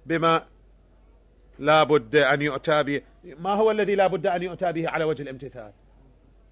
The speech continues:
من العبادات. هذا تفسير،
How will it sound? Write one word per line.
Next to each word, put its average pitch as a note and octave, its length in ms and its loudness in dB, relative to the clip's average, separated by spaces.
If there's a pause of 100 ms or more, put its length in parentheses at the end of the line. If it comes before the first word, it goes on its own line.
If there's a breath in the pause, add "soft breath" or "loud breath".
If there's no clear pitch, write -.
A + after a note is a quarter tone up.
(640)
من G3+ 380 6
العبادات. F#3 1400 4
هذا D3 240 -8
تفسير، C3+ 480 -16